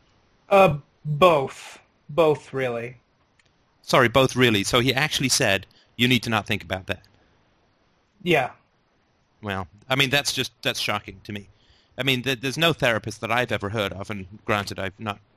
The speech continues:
Speaker 2: seen a whole <laughs> lot of therapists, who would say, "You need to not deal with emotional things.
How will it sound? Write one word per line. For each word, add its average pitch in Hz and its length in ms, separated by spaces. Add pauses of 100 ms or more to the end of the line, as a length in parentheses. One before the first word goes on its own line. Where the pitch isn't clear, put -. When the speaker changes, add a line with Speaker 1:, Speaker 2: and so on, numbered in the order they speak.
(100)
Speaker 2:
seen 113 280
a 101 60
whole 110 80
<laughs> 101 80
lot 98 120
of 123 100
therapists, 120 420 (480)
who 156 120
would 131 160
say, 107 420 (260)
"You 135 160
need 120 220
to 110 160
not 101 340
deal 101 240
with 95 180
emotional 92 440
things. 87 440